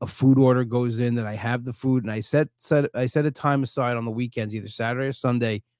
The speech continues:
to make this. Probably gonna be Saturday 'cause I enjoy my Sunday football. And now that they're doing these games at nine o'clock in the morning, I'm gonna drag my ass out of bed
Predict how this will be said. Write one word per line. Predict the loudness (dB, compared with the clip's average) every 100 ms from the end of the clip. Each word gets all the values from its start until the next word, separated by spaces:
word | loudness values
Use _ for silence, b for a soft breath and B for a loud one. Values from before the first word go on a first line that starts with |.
| _ _ _ _ _ _
to | 0
make | 4 4 2
this. | -2
Probably | 0 6 6
gonna | 6
be | 2
Saturday | 2 4 4 0 -6
'cause | -8 -6
I | -4
enjoy | -4 2 2
my | 4 0
Sunday | -2 -2 -2 -2
football. | -6 -4 -4 -4
And | -2
now | -2
that | -2
they're | -4
doing | -2 0 0
these | -2
games | -4 -6 -6
at | -10
nine | -10 -10
o'clock | -6 -6 -4
in |
the | -6
morning, | -4 -2
I'm | 0
gonna | -2
drag | -4 -4 -4 -2
my | -2 -2
ass | -2 -2
out | -4
of | -4
bed | -4 -4